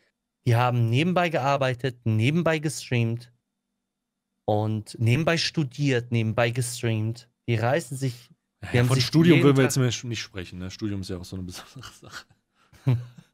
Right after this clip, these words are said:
Speaker 2: Kannst du dich ja auch eintragen, bist, bist weg.
Speaker 1: Ja.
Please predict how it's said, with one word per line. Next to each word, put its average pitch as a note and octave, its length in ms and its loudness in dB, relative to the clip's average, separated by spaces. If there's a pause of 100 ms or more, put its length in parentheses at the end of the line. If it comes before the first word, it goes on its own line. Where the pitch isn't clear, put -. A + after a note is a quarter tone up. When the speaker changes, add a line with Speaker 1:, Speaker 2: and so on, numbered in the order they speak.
(300)
Speaker 2:
Kannst A#2 200 -2
du C#3 40 -2
dich C3+ 120 -4
ja C#3+ 80 2
auch B2+ 120 0
eintragen, A2+ 440 -4
bist, G#2+ 160 -4 (260)
bist B2 160 -8
weg. F#2+ 240 -10 (1160)
Speaker 1:
Ja. C#3+ 300 0